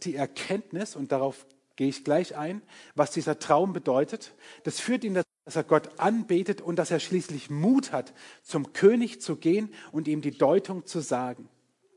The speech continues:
Aber bis er am Ende diesen Mut hat und Einfluss nimmt und ein Influencer ist, vergeht manches. Und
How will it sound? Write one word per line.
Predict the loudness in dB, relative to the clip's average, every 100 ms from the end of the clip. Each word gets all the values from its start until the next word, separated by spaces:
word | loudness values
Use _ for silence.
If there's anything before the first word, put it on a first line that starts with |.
| _ _ _ _ _ _ -20 -14
Aber | 0 0
bis | 4 2 4
er | 4
am | 2 2
Ende | 4 4
diesen | 4 0 -4
Mut | 0 2 2 0 -6
hat | -10 -12 -20 -12
und | -4 -4 0
Einfluss | 0 0 0 -2 -4 -4
nimmt | -6 -6 -12 _ -20 -20 -20 -6
und | -6 -4
ein | -4 -4
Influencer | 0 0 0 2 2 2 -2 -4
ist, | -6 -14 -16 _ _ _
vergeht | -4 -2 2 0 2
manches. | -2 -2 -6 -16 -20 -20 _ _ _ _ _ -20 -20 -20 -20 -20 -8
Und | 0 2 0